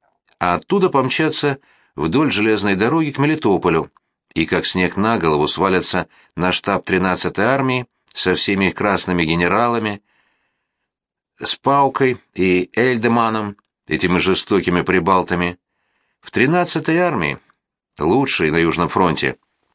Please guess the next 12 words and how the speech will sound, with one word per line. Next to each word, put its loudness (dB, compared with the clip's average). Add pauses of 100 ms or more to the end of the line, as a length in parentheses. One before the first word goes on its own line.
полным-полно 0 (300)
интернационалистов, 0 (340)
эстонцев, 0
австрийцев, 0
латышей, 0 (280)
китайцев, -2 (360)
красных 0
мусульман. 0 (560)
Тут 2
и 4
будет 0
потеха 0